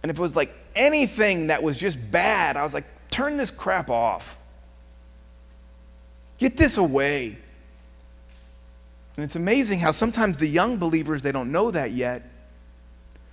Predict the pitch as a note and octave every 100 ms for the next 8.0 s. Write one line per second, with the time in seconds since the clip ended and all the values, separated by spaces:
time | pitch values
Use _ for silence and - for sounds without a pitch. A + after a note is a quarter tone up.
0 | - - - C#3+ C#3 C3+ D#3+ D#3 D3+ C#3+
1 | A#2+ A#2 B2 B2 A2 A#2 E3 F3+ D#3+ C3
2 | G#2+ G#2 G2 G2+ F#2 - - - - -
3 | - - - - - - - - - -
4 | A#2+ A2+ A2 - - A2+ - - A2 A#2
5 | C3 E2 C2 - - - - - - -
6 | - - - - - - - A2 - A#2+
7 | A#2 F#2+ G2 C#3 F3 A2+ G2 E2+ E2 D2